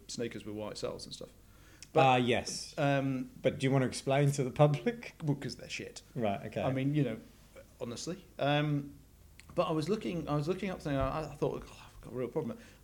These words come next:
Speaker 1: And I, I sort of stumbled on, on, on a website of, full of sneaker or trainer, depending if you're,
Speaker 2: Yeah, I
Speaker 1: if
Speaker 2: didn't
Speaker 1: English.
Speaker 2: look in at sneakers or trainers. I
Speaker 1: Um,
Speaker 2: should have.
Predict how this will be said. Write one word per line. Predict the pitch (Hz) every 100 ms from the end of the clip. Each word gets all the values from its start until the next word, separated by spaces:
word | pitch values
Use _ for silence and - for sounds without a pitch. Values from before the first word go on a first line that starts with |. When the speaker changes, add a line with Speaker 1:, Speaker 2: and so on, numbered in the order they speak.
| -
Speaker 1:
And | 147
I, | 147 143 147
I | 147
sort | - -
of |
stumbled | - 175 165 147 143
on, | 135
on, | 135 127
on | 139
a | 131
website | 151 147 - 131 -
of, | 147
full | - - 175 160
of | 127 - -
sneaker | - - - 180 180 175 165 156 156
or | - 110
trainer, | - 117 120 123
depending | - 117 110 101
if | - -
you're, | -
Speaker 2:
Yeah, | 101
I |
Speaker 1:
if | -
Speaker 2:
didn't | 135
Speaker 1:
English. | 117 131
Speaker 2:
look | 135
in | 123
at | 113
sneakers | 107 104 107
or |
trainers. | 135 139 139 139
I | 139
Speaker 1:
Um, |
Speaker 2:
should | 135 113
have. | 101